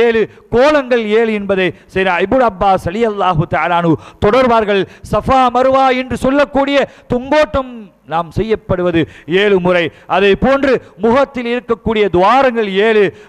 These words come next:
வாய் இருக்கிறது, அது போன்று காது, இரண்டு காதுகள் இருக்கிறது, மூக்குடைய இரண்டு துவாரங்கள் இருக்கிறது, கண்களுடைய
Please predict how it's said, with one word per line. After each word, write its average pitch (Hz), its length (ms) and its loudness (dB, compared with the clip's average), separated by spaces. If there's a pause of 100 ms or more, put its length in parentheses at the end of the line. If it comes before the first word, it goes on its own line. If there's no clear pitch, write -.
(140)
வாய் 226 320 4
இருக்கிறது, 196 480 0 (380)
அது 202 100 2 (100)
போன்று 262 340 2 (960)
காது, 220 320 2 (100)
இரண்டு 208 200 -2 (120)
காதுகள் 202 400 0
இருக்கிறது, 175 400 -4 (380)
மூக்குடைய 202 520 2
இரண்டு 196 300 -2
துவாரங்கள் 196 460 0
இருக்கிறது, 165 380 -2 (340)
கண்களுடைய 226 500 -2